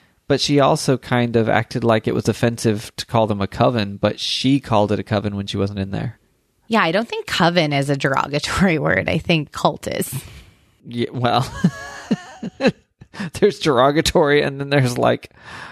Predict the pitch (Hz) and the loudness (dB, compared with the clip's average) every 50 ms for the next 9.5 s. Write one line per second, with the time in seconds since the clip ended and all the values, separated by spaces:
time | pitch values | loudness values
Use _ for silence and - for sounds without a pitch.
0 | - _ _ _ - 117 110 107 110 117 - 127 123 120 - - 107 101 95 95 | -20 _ _ _ 0 2 2 2 2 2 2 2 0 0 0 0 0 2 2 0
1 | 92 - - - - - - _ _ _ - 107 101 92 98 95 85 - 107 117 | -2 -4 -6 -12 -16 -20 -20 _ _ _ -8 -6 -6 -4 -4 -4 -6 -6 -8 -10
2 | 117 _ _ - - - - - - - 135 - _ _ _ _ 180 156 - - | -12 _ _ -10 -8 -8 -8 -8 -8 -12 -14 -18 _ _ _ _ -2 -2 0 0
3 | 170 - 175 - 226 - 170 170 262 208 - _ - 175 147 - - - - - | -2 0 2 2 2 0 0 0 -2 -2 -2 _ -4 -4 -4 -4 -6 -10 -16 -20
4 | _ _ _ _ _ _ _ _ _ _ _ _ _ _ - - 220 208 - - | _ _ _ _ _ _ _ _ _ _ _ _ _ _ -14 -12 -12 -12 -12 -14
5 | - - _ _ _ _ _ 147 107 110 107 98 104 107 - - - - 147 151 | -18 -20 _ _ _ _ _ 0 2 4 4 4 2 0 0 -2 0 2 4 4
6 | 147 - - 131 127 127 117 107 107 101 104 101 98 98 95 98 - - 107 104 | 4 2 2 2 2 2 0 0 2 2 2 2 2 0 0 -2 -4 -4 -2 -2
7 | - - - - - - - - - _ _ _ _ _ _ _ _ _ - - | 0 0 0 0 0 0 -2 -4 -8 _ _ _ _ _ _ _ _ _ -4 0
8 | - 190 185 180 - - - - 427 440 427 - 294 208 190 - - 175 175 - | 0 0 2 2 0 0 0 2 0 0 2 0 0 0 0 0 0 -2 -2 -2
9 | 160 - - - - - 120 117 120 127 | -2 -2 -2 -2 -6 -8 -10 -10 -10 -12